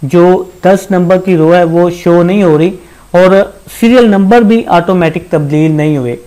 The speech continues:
Last serial number बीस था पहले भी, अभी भी बीस है।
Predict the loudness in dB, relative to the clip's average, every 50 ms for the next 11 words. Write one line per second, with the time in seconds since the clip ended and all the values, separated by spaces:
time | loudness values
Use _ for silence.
0 | -20 _ -8 -4 -2 0 2 2 2 2 0 0 -2 0 0 0 0 0 0 0
1 | 0 0 0 -2 -4 -2 -2 0 0 -2 -4 -4 -2 -2 -2 -2 -2 -2 0 0
2 | 0 0 0 -2 -4 -4 -8 -14 -20 -20 -20 -8 _ -2 0 0 2 2 2 2
3 | 0 0 -2 -4 -6 -6 -2 0 0 2 0 0 -2 -6 -8 -8